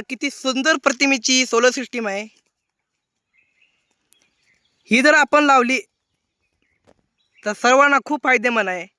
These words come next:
कारण तुमचं लाईट बिलही वाचतं आणि तुमचा खर्चही कमी खर्चामध्ये होऊन जाईल अशी कामं आहेत.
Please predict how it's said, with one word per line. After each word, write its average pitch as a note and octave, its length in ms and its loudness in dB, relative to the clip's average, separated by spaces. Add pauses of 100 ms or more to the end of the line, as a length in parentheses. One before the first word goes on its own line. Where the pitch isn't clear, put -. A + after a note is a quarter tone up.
(1600)
कारण A3 220 -2
तुमचं A#3+ 220 0
लाईट G#3+ 340 0
बिलही B3+ 220 -4
वाचतं C4 500 0 (500)
आणि F#3 220 -12
तुमचा A3 240 -6 (100)
खर्चही B3+ 440 -4 (1200)
कमी D4 240 0
खर्चामध्ये C#4 560 0
होऊन C4 300 -4
जाईल B3+ 180 0
अशी A3+ 220 -6
कामं F3+ 340 -6
आहेत. B2 120 -10